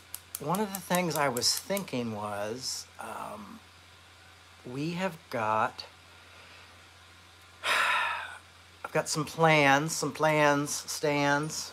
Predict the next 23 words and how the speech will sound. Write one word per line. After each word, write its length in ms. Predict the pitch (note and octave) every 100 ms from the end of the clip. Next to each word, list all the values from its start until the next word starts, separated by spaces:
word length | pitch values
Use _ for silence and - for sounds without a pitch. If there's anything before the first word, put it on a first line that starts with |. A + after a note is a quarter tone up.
| -
for 400 | - C#3+ C#3 C3+
the, 300 | C3 C3+ C3+
uh, 180 | C3 A#2+
holiday, 600 | C3+ C#3+ C3+ C3+ C3 B2+ - - - - - - - - - -
uh, 160 | C3+
for 160 | B2+ -
the 140 | -
holidays, 420 | F#2+ G2+ G2 A2+ G#2+
for 140 | D3+
the 40 |
new 80 | D3
year, 600 | D3+ D3 C#3 C#3 D3+ D#3+ -
and 400 | D3 C#3 C3+ C3+
we're 60 | C3
gonna 100 | C3
talk 220 | C#3 B2+
about 200 | B2 A#2
that 400 | C3 C3 B2 -
and 100 | B2+
all 120 | A#2+
that 180 | A#2+ A2+
good 160 | A#2+
stuff. 480 | - C3 A#2 A2+ -